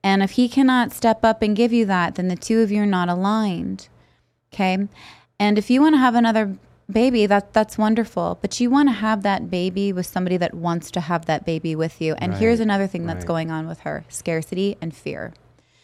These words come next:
Speaker 1: Okay. A woman has a clock, right?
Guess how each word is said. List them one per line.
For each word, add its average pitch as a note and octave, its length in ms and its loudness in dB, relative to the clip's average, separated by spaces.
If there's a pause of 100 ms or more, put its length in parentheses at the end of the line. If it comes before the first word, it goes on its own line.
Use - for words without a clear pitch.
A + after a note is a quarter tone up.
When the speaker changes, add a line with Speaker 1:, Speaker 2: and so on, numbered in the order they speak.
(360)
Speaker 1:
Okay. E3 220 -2 (1080)
A G3+ 80 4
woman A#3 360 6
has G#3+ 240 2
a F#3+ 40 2
clock, F3 460 0
right? E3 400 0